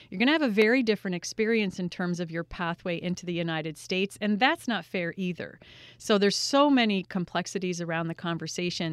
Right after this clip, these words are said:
that it needs to be addressed from all angles,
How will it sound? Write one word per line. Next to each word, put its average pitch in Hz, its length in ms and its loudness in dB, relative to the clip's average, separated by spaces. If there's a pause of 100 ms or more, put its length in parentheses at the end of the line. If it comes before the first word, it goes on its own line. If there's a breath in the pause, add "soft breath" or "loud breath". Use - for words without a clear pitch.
that 160 280 -4
it 156 180 -4
needs 190 320 0
to - 80 -6
be 180 160 -2
addressed 165 440 -4
from 165 200 -4
all 165 280 -2
angles, 175 500 0